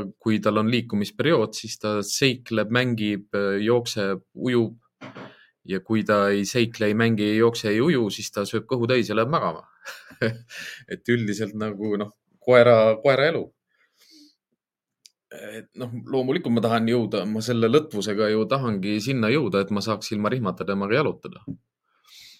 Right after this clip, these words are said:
Et, et tema ilma rihmata jalutuskäik ei ole jahipidamine. Ta on karjakoer, ta ei ole jahipidamiseks, äh, aretatud. Tema geneetikasse on see sisse kodeeritud.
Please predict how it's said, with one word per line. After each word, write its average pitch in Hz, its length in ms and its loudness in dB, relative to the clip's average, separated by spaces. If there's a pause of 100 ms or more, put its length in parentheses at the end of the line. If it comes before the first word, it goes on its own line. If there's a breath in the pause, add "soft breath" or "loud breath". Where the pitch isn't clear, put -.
(420 loud breath)
Et, - 480 -10
et 98 720 -4
tema 107 360 2 (100)
ilma 113 240 4
rihmata 123 380 0
jalutuskäik 107 580 -2
ei 104 160 2
ole 117 220 2 (340)
jahipidamine. 101 720 -2 (400)
Ta 117 160 2
on 107 140 0 (100)
karjakoer, 117 720 4
ta 101 100 2
ei 101 160 0
ole 123 240 0 (380)
jahipidamiseks, 98 1120 -4 (100)
äh, 87 480 -6 (200)
aretatud. - 480 -6 (180)
Tema 95 300 -2 (120)
geneetikasse 110 880 -4
on 92 160 -6
see 92 80 -8
sisse 101 400 -6
kodeeritud. 113 540 -2